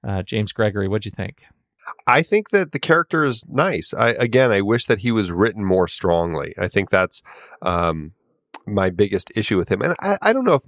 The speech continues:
Speaker 2: it's, it's, if he needed to be written more strongly or just the elements that got Ursus into wanting to wage this war needed to be a little stronger. Um, but I think Ursus is a really interesting character, and I, I like him as this, this, uh, you know, this dark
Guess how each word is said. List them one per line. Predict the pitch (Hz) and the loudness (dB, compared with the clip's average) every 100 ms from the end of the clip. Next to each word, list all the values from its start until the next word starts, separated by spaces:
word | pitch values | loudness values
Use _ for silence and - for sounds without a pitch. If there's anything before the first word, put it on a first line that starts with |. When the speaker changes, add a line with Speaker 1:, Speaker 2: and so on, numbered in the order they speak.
| - | -2
Speaker 2:
it's, | 127 - - | -2 -2 -2
it's, | - - - | -4 -4 -4
if | 110 - | -4 -4
he | - 202 | 0 2
needed | 175 113 90 | 2 0 -2
to | 101 | -2
be | 90 | 2
written | 90 85 90 | 2 0 0
more | 87 | 0
strongly | - 92 90 87 87 | 2 2 0 -2 0
or | 104 | 0
just | 95 110 101 - - - - - - | 2 2 2 -6 -20 -20 -20 -20 -8
the | 98 104 104 - | 0 0 0 2
elements | 113 110 98 87 - | 4 4 2 -4 -2
that | 92 90 | -2 0
got | 92 95 - | 2 2 2
Ursus | 98 90 - 80 - | -2 -2 -2 -4 -4
into | 95 87 85 | -4 -2 0
wanting | 82 85 85 80 | 2 2 -2 -4
to | 80 | -4
wage | 82 78 80 | -2 -4 -6
this | 78 - | -12 -12
war | - 82 73 65 | -4 -2 0 -2
needed | 78 87 80 73 | -4 -4 -4 -8
to | 78 | -4
be | 80 | -4
a | 78 | -2
little | 80 - | -6 -8
stronger. | - - 67 - - - - - - 82 | -6 -6 -6 -10 -16 -18 -20 -20 -6 -2
Um, | 82 80 82 - | 0 0 -2 0
but | 98 135 | 0 2
I | 135 | 0
think | 160 - | -2 0
Ursus | 131 143 143 127 | 0 2 -2 -2
is | 110 | 0
a | 110 | 2
really | 107 104 | 2 0
interesting | 92 90 90 | -4 -6 -6
character, | - 71 71 - | -4 -8 -6 -6
and | - 87 82 | -4 -2 0
I, | 82 82 - | 0 -2 -2
I | - | -4
like | 90 92 101 - | 0 0 0 -4
him | - 92 82 78 - - - _ 85 | 0 0 0 -6 -10 -20 -20 _ -2
as | 85 90 | 0 0
this, | 82 76 - - - | -2 -2 -2 -2 -6
this, | 90 78 76 - - | -6 -4 -2 -4 -4
uh, | - 73 - | -4 -4 -6
you | 85 | -6
know, | 73 | -6
this | 78 73 - | -4 -6 -6
dark | 82 73 71 - | -2 -2 -2 -6